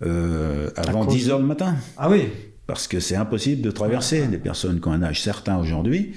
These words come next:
Speaker 1: ils sortent à partir de dix heures, quoi, parce que c'est un peu plus fluide. Donc oui, ça, c'est un vrai souci, hein. Le, le, le bouchon est de plus en plus long, euh,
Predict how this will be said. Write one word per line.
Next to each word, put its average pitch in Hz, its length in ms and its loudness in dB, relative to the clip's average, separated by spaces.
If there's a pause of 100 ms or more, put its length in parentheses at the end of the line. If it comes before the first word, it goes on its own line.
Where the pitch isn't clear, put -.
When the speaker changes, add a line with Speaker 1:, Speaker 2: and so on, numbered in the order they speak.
(540)
Speaker 1:
ils 78 100 -2
sortent 143 340 -2
à 87 80 -2
partir 127 300 -2
de 123 60 0
dix 127 200 2
heures, 117 220 0
quoi, - 260 -8
parce - 140 -8
que 69 120 -4
c'est 92 600 0
un 95 240 0
peu 110 180 0
plus 113 140 0
fluide. 90 460 -2 (640)
Donc 90 200 0
oui, 143 140 2
ça, 85 220 -2
c'est 85 160 0
un 87 100 2
vrai 98 160 0
souci, 208 420 0
hein. 95 160 2
Le, 82 220 2
le, 80 220 0
le 78 100 0
bouchon 80 540 0
est 76 100 0
de 78 180 0
plus 95 320 0
en 85 120 2
plus 80 180 -2
long, 113 320 2
euh, 80 60 0